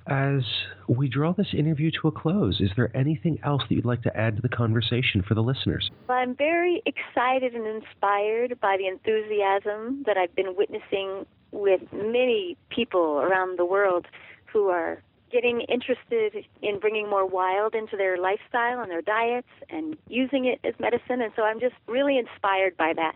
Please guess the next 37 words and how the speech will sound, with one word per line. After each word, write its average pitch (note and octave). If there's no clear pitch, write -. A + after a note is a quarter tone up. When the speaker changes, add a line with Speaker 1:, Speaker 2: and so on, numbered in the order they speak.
Speaker 2:
and F3+
appreciative E3+
of E3
the F#3+
rewilding A3+
that G3
is A3+
happening F3+
currently E3
with -
our F3+
human G3
societies. E3
So E3+
I E3
guess G3
I E3+
just F3
give G#3+
thanks A#3
to -
everyone G3
who B3
has G#3+
some -
interest G3+
here, D3
and F3+
I E3
look G#3+
forward G#3
to F#3+
continuing G3
to F3
keep -
learning A#3+
together A3